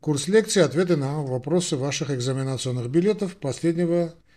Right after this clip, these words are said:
экзаменационного дня по специальности врачебное дело. Возьмите ручки и бумаги, усаживайтесь поудобнее. Ручка и бумага вам нужна, чтобы записывать важные моменты с вашей точки зрения.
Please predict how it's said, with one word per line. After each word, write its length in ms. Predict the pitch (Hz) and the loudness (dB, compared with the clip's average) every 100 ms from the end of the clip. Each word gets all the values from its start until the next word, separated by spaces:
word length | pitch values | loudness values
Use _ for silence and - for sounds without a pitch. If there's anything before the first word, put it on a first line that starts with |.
| _ _ | _ _
экзаменационного 1040 | 214 220 160 156 147 147 143 151 139 127 139 | 6 8 6 2 2 -2 -2 0 -2 -2 -4
дня 240 | 185 233 | 0 0
по 240 | 220 190 | 0 0
специальности 920 | 190 - 113 147 170 170 - 156 151 143 - - - - - | -2 -6 -4 -2 0 -2 -4 -2 -2 -4 -16 -20 -20 -16 -2
врачебное 680 | 143 156 - 147 135 151 | 2 4 4 2 2 0
дело. 300 | 156 214 214 | 4 4 4
Возьмите 920 | 160 147 143 160 156 139 131 120 113 120 | 4 2 2 0 0 0 0 0 -4 -4
ручки 320 | 131 - 127 | -4 -4 -6
и 20 | |
бумаги, 480 | 117 151 202 214 190 | -2 2 2 2 2
усаживайтесь 840 | 151 151 151 131 120 - 117 - - - - - - - - - - _ | 0 0 0 0 -4 -6 -10 -12 -16 -20 -20 -20 -20 -20 -20 -20 -20 _
поудобнее. 1120 | 175 190 165 139 120 180 180 214 220 220 208 180 | 6 10 8 8 6 8 8 6 6 6 4 2
Ручка 380 | 147 147 175 - | -2 0 0 -2
и 20 | |
бумага 380 | 131 143 156 135 | -2 0 0 0
вам 240 | 139 135 139 | -2 -2 -2
нужна, 360 | 139 160 214 | -2 0 0
чтобы 440 | - 165 175 185 165 | 0 0 2 4 2
записывать 1400 | 131 175 190 185 170 196 175 - 180 180 135 165 175 | 2 2 0 0 0 2 0 0 2 2 0 -2 -4
важные 400 | 120 135 139 127 | -4 -4 -4 -4
моменты 540 | 120 127 160 208 202 190 | -6 -2 -2 -2 -2 -2
с 100 | - | -2
вашей 380 | 120 165 170 120 | -2 -2 -4 -6
точки 340 | 113 - - | -8 -10 -12
зрения. 300 | 98 101 - | -18 -20 -20